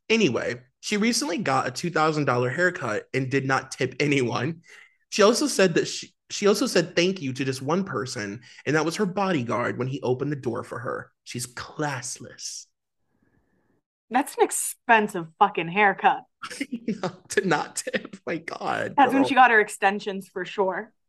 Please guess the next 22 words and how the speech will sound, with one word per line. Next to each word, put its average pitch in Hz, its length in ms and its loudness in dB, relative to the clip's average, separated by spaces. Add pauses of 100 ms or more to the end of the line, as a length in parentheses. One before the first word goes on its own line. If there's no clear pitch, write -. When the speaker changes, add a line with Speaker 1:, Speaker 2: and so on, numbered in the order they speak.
(160)
Speaker 1:
For 120 160 -2
sure. 98 800 -6 (600)
Speaker 2:
Now 247 200 8
we're 240 80 6
in 233 80 2
twenty 226 260 4
eleven. 254 480 6 (1700)
This 523 320 4
famous 240 360 2
celebrity 233 440 2
baby 226 300 -2
mama 175 360 -2
is 226 140 -6
currently 415 420 4
trying 240 300 2
to 247 140 -10
adopt 185 320 2
a 214 40 -4
child 180 380 0
from 208 160 -8
another 165 240 -4
country. 175 560 -6